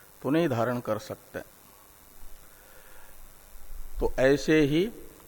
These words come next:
मुख्य प्राण ने कहा कि आप लोग मिथ्या अभिमान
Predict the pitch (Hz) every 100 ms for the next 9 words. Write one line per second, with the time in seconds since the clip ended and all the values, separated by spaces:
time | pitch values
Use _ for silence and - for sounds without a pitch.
0 | - 131 - 147 - 131 139 143 143 123
1 | 120 135 139 143 - 113 120 - 117 107
2 | 85 90 120 190 - - - - - -
3 | - 104 123 - 143 139 - 113 110 110
4 | 101 98 135